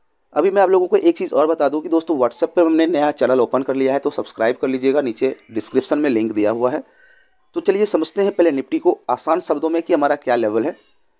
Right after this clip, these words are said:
उसके बाद हम लोग Bank Nifty का भी लेवल्स देखेंगे। तो आप एक ऑप्शन ट्रेडर हैं तो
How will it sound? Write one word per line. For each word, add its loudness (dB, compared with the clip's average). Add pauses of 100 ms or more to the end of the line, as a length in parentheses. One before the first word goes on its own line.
(140)
उसके 0
बाद 4
हम -2
लोग -2
Bank -2
Nifty -2
का 0
भी 2
लेवल्स 0
देखेंगे। -4
तो -2
आप 2
एक -6
ऑप्शन -2
ट्रेडर 2
हैं 0
तो -4